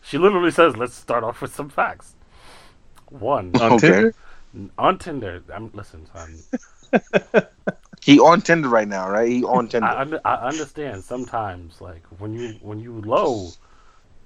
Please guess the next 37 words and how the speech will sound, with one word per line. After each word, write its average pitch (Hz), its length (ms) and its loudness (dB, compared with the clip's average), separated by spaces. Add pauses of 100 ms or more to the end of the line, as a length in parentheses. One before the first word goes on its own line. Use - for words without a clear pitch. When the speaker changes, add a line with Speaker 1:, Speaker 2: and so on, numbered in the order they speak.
(120)
Speaker 1:
you, 107 240 -16
you 117 100 -14
gotta 113 200 -6
choose 123 220 -16
between 117 340 -16
compromising 110 640 -8
between 104 260 -14
your 92 80 -12
morals 113 480 -6
and 92 100 -14
standards 131 460 -12
and 90 140 -16
shit, - 200 -18
right? 104 300 -14
But 90 240 -18 (100)
Speaker 2:
Right, 113 300 -2
right, 127 320 2
right. 117 260 -4 (120)
Speaker 3:
Yeah. 98 240 0 (520)
Speaker 1:
some 170 260 -4
people, 131 280 -6
Speaker 3:
I 117 40 -6
Speaker 1:
some 104 100 -8
Speaker 3:
feel 107 160 4
you. 107 60 2
Speaker 1:
people, 143 260 -4 (240)
some 143 100 -10
people 151 360 -4 (440)
take 127 220 -12
that 123 160 -10
shit - 160 -14
to - 80 -14
heart 127 260 -2
that 95 140 -10
they 104 120 -10
will 104 200 -8
not. - 300 -6